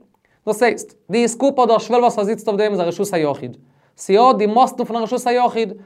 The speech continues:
זי ברייט פיר אויף פיר טפחים, זי אייכצען טפחים פון גאס, די אסקופו רשות היחיד. ווי מען זאגט, פאלן דער גאנצער ספר אין רשות הרבים און האט דאס צוריק ארייננעמען צו די אסקופו, איז ער רויבער דער רייסה פון יוצאי רשות הרבים און אנהכה ברשות היחיד.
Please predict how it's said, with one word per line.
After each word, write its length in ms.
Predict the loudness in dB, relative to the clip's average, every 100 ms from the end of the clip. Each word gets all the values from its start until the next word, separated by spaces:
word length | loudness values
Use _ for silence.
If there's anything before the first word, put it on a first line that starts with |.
| _ -8
זי 140 | -4
ברייט 300 | 2 2 2
פיר 180 | 0 2
אויף 160 | 2
פיר 160 | 2 0
טפחים, 520 | 2 2 2 -2 -6 -10 _ _
זי 180 | -10 -2
אייכצען 480 | 0 0 0 -4 -2
טפחים 360 | 0 0 -2
פון 160 | -4 0
גאס, 400 | 0 0 -8 -20 _ _ _
די 120 | -4 -4
אסקופו 380 | 0 -2 0
רשות 240 | -2 -2 0
היחיד. 440 | 2 2 0 -4 -10 _ _ _
ווי 60 | -4
מען 80 | -2
זאגט, 220 | -2 0
פאלן 340 | 2 4 4 2
דער 80 |
גאנצער 400 | 2 2 2 0
ספר 520 | -2 0 0 0 -2 -2
אין 100 | -4
רשות 280 | -4 -4 -2
הרבים 460 | 2 2 2 -6 -12 _ _ _
און 80 | -2
האט 80 | -2
דאס 220 | -6 0
צוריק 240 | 0 4
ארייננעמען 640 | 4 4 4 2 0 -2 -4
צו 140 | -4
די 120 | -2
אסקופו, 580 | -4 -2 0 4 4 2
איז 140 | -2 -2
ער 60 |
רויבער 380 | 2 2 2 2
דער 220 | 2 2 4
רייסה 440 | 4 2 -2 -4 -6 -16 _ -6
פון 120 | -2
יוצאי 340 | -2 0 0
רשות 380 | 2 -2 -4 -4
הרבים 460 | 2 4 4 2 -2
און 120 | -6 -4
אנהכה 300 | -2 -2 0
ברשות 320 | -2 -2 0
היחיד. 400 | 2 2 -2